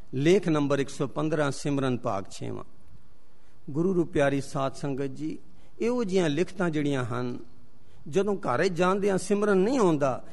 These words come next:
ਇਹਨਾਂ ਨੂੰ ਪੜ੍ਹ ਕੇ ਸਾਡੇ ਅੰਦਰ ਫਿਰ ਉਤਸ਼ਾਹ ਜਾਗਦਾ ਹੈ, "ਹਾਂ ਬਈ, ਸਿਮਰਨ ਤਾਂ ਕਰਨਾ ਚਾਹੀਦਾ ਹੈ।"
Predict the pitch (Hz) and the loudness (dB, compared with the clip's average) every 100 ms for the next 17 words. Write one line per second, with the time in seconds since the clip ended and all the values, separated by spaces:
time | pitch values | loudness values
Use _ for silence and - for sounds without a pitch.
0 | - 285 285 277 262 185 269 269 226 185 | -6 0 2 4 2 4 4 4 2 2
1 | 160 180 190 185 175 170 175 - - 247 | 4 4 4 2 0 0 -2 0 4 6
2 | 240 170 139 120 117 101 120 120 131 190 | 6 6 2 0 -4 -4 -4 -2 -2 -4
3 | - 185 190 190 165 185 226 214 202 180 | -4 -4 0 0 0 0 0 -2 -2 -2
4 | 160 | -4